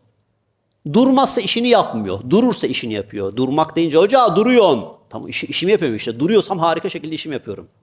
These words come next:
Öyle iş var ki o işler nasıl yapılıyor? Durmakla yapılıyor.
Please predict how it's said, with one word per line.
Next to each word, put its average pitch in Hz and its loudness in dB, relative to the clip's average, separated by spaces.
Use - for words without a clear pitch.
Öyle 156 4
iş - -4
var 202 2
ki 214 4
o 165 0
işler 190 -2
nasıl 202 -4
yapılıyor? 170 0
Durmakla 143 -2
yapılıyor. 85 -10